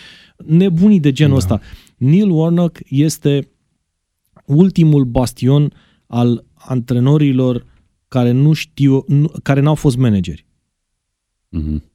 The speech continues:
Speaker 1: Știți că
Speaker 2: Da, bun.
Speaker 1: antrenorii
Speaker 2: Bun.
Speaker 3: Da,
Speaker 1: erau
Speaker 3: interesant.
Speaker 1: manageri, sunt manageri de douăzeci și cinci de ani. Ultimul antrenor care n-a fost manager, cred că e Neil Warnock.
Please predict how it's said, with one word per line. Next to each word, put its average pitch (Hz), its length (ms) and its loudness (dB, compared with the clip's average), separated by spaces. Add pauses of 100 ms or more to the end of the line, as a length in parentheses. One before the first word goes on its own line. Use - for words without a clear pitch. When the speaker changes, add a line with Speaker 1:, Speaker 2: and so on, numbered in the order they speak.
(440)
Speaker 1:
Știți - 260 -4
că - 140 -18
Speaker 2:
Da, 131 220 -4
bun. 104 160 -6
Speaker 1:
antrenorii 202 580 0
Speaker 2:
Bun. 190 120 0
Speaker 3:
Da, 202 100 4
Speaker 1:
erau 214 180 2
Speaker 3:
interesant. 202 280 4
Speaker 1:
manageri, 180 460 0 (960)
sunt 190 260 2
manageri 190 360 2
de 170 140 2
douăzeci 151 520 2
și - 80 -4
cinci 131 240 0
de 113 100 -2
ani. 95 160 0 (1300)
Ultimul 196 580 2
antrenor 151 480 0
care 131 180 -4
n-a 151 160 0
fost 156 220 -2
manager, 165 260 0
cred 180 140 -8
că - 80 -2
e - 20 2
Neil 180 160 2
Warnock. 107 460 -4